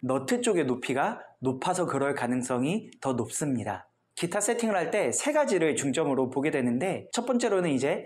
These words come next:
넥의 상태, 그리고 두 번째는 너트의 높이,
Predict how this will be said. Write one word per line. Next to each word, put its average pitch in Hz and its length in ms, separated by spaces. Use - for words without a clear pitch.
넥의 143 280
상태, 123 500
그리고 139 260
두 139 120
번째는 156 440
너트의 156 500
높이, - 460